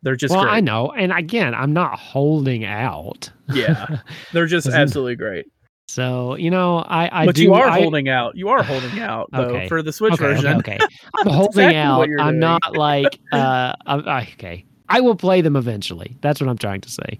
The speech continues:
Speaker 1: Start
Speaker 2: One
Speaker 1: with
Speaker 2: way or
Speaker 1: three, I
Speaker 2: another.
Speaker 1: think. I mean, it's the one, you haven't played it, and this is a version
Speaker 2: Yeah.
Speaker 1: that you will love too. I'm telling you, it's just, it's so,
Speaker 2: <sighs> The
Speaker 1: it's
Speaker 2: problem
Speaker 1: just
Speaker 2: is,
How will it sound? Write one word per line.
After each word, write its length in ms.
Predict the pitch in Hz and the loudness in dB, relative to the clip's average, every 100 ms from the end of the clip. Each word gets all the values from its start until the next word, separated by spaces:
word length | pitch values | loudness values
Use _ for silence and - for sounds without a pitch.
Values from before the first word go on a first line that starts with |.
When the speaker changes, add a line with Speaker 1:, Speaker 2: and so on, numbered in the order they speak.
| - - | -16 -12
Speaker 1:
Start 220 | - 214 294 | 0 4 4
Speaker 2:
One 80 | - | 4
Speaker 1:
with 60 | |
Speaker 2:
way 120 | 143 | 4
or 40 | 131 | 4
Speaker 1:
three, 260 | - 139 | 2 2
I 60 | 127 | 0
Speaker 2:
another. 100 | 127 | -2
Speaker 1:
think. 320 | 131 120 120 | -6 -8 -4
I 80 | 143 | -4
mean, 300 | 151 143 131 - | -4 -8 -10 -14
it's 260 | 160 170 | -16 -14
the 80 | - | -10
one, 340 | 214 165 139 - _ - | -6 -6 -8 -14 _ -8
you 120 | 202 | -2
haven't 160 | 202 127 | -2 -2
played 260 | 131 113 110 | -4 -2 -4
it, 180 | 110 - | -6 -8
and 340 | 117 107 101 - | -8 -8 -10 -6
this 280 | 151 180 220 | -2 -2 -2
is 60 | 180 | -2
a 60 | |
version 340 | 147 143 101 95 | 2 0 0 -2
Speaker 2:
Yeah. 60 | |
Speaker 1:
that 160 | 92 90 | -2 -2
you 300 | 123 135 151 | -2 0 2
will 180 | 127 113 | 0 0
love 240 | 101 107 | -2 -2
too. 300 | - 110 104 - - - - | -4 -4 -4 -8 -16 -14 -4
I'm 160 | 196 | -4
telling 320 | 190 160 151 131 | 0 0 2 -2
you, 200 | 117 113 _ _ _ - | -6 -10 _ _ _ -2
it's 300 | 170 - - | -2 -2 -2
just, 340 | 147 - - - | -2 -2 -12 -4
it's 240 | 160 - | -4 -4
so, 500 | - 143 135 127 123 - _ _ | 0 4 4 2 0 -6 _ _
Speaker 2:
<sighs> 260 | _ - 165 | _ -10 0
The 60 | |
Speaker 1:
it's 40 | 170 | 4
Speaker 2:
problem 260 | 208 202 | 6 6
Speaker 1:
just 40 | 160 135 | 6 2
Speaker 2:
is, 240 | - - | -2 -10